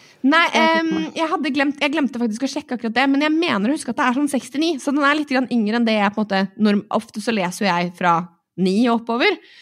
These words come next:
Speaker 1: eh,
Speaker 2: Mm.
Speaker 1: men denne mener jeg å huske at kanskje er for en enda litt grann yngre målgruppe. Eh, kan ikke s-, gå og gar-, garantere for det, altså. Eh, men det er der jeg kanskje lurer på om, nettopp fordi hun gjør det yngre,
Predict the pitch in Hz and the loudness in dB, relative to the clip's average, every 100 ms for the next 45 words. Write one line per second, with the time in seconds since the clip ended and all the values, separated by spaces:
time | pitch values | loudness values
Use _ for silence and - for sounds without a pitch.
0 | - - - 233 233 240 247 277 285 226 | -20 -10 0 4 4 2 2 2 2 2
1 | 277 269 190 196 226 - 214 240 208 190 | 2 0 0 0 0 -2 -4 -2 -2 -2
2 | 214 226 240 202 208 202 190 - 196 190 | -4 -2 0 0 -2 -4 -8 -6 -4 -2
3 | 208 190 185 240 349 - _ _ _ _ | -2 -2 -4 -2 -2 -2 _ _ _ _
4 | 208 196 202 247 233 226 202 196 - 208 | -4 -4 -2 -2 0 -2 -6 -8 -10 -10
5 | 185 180 185 185 185 185 180 196 180 180 | -6 -4 -4 -4 -4 -6 -8 -6 -4 -4
6 | 175 175 190 254 254 196 _ _ - - | -4 -4 -2 0 0 -2 _ _ -20 -6
7 | 208 208 202 208 208 214 220 220 214 233 | 0 2 2 0 -2 -2 -2 -4 -2 0
8 | 262 262 254 - _ _ - 208 262 254 | 0 0 -2 -6 _ _ -14 -6 -2 2
9 | 226 202 254 294 220 233 226 202 202 208 | 2 2 0 -2 -2 0 0 0 0 0
10 | 214 - 226 226 - 220 - 208 196 214 | -4 -2 -2 -2 -4 -6 -2 0 2 2
11 | 220 196 180 202 220 _ _ _ _ _ | 2 0 0 0 0 _ _ _ _ _
12 | _ _ _ _ _ _ - 208 196 190 | _ _ _ _ _ _ -2 2 2 2
13 | 220 285 | 0 0